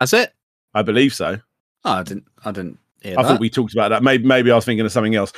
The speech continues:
Speaker 2: Regardless, that was one that they showed off ages ago. I've not heard anything since.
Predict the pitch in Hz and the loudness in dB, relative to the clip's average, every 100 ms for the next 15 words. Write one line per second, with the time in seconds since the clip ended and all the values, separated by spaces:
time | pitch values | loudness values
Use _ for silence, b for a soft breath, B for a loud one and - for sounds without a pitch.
0 | B - 175 185 160 123 113 165 160 151 | B 0 4 6 6 2 2 2 4 2
1 | 147 135 127 139 120 131 113 110 117 120 | 0 -2 0 0 2 -2 -2 0 0 0
2 | 123 117 113 113 107 - 135 127 | -2 -2 -4 -6 -8 -6 -6 -6